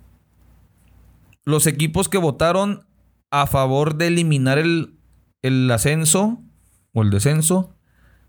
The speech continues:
a favor estuvieron América, Santos, Atlas, San Luis, Monarcas, Tijuana, Puebla, Toluca, Querétaro y Juárez. Si su equipo no aparece aquí es porque, pues, ellos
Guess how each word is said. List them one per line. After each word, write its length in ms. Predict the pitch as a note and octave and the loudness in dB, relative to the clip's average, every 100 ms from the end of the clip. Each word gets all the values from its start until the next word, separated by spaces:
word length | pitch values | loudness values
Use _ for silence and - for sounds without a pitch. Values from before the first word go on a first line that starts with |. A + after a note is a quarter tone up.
| _ | _
a 120 | G#2 | -2
favor 400 | G#2 A2+ C#3+ E3 | 0 2 2 0
estuvieron 560 | D#3+ D#3 B2+ C3 C3 A#2+ | -2 -2 0 0 0 -2
América, 760 | A2+ A#2+ D3 D3 D3 A#2+ G#2 - _ | -2 0 0 0 0 -2 -2 -6 _
Santos, 720 | - C#3 C#3+ C#3 B2 A2 - - | -2 0 0 -2 -2 -2 -2 -2
Atlas, 500 | C3 C#3 C#3 A#2+ G#2 | -2 0 -2 0 0
San 180 | A2+ A2 | 0 0
Luis, 480 | C3+ D3 A#2+ - - | 2 0 0 -4 -2
Monarcas, 640 | A#2 B2 C#3 C3+ B2+ G#2+ | -2 0 0 0 -2 -2
Tijuana, 580 | A#2+ A2 B2+ C3+ B2+ A#2 | -4 0 0 0 0 -2
Puebla, 400 | C3 C3+ C3 A#2 | -2 0 0 0
Toluca, 460 | A#2 B2+ C3 A#2+ | 0 0 0 -4
Querétaro 580 | A2+ A#2+ C#3 D#3+ D#3+ D#3 D#3 | -2 -2 -2 -2 -2 -2 -2
y 120 | A#2 | -2
Juárez. 760 | G2 B2 B2+ B2 G#2 - - - _ _ - _ _ _ | -2 -2 0 2 0 -2 -6 -10 _ _ -20 _ _ _
Si 140 | C#3 | -2
su 100 | C3 | 0
equipo 400 | C3+ C#3+ C#3 E3+ | 0 -2 0 -2
no 200 | E3+ E3+ | 0 0
aparece 460 | E3+ E3+ E3 D#3+ E3 | 0 0 -2 -2 -4
aquí 260 | D#3 E3 | -2 -2
es 100 | D3+ | -2
porque, 260 | - C#3+ C#3 | -2 -2 -2
pues, 160 | A2+ A#2 | -2 0
ellos 420 | A#2 B2+ C3 | 0 0 -4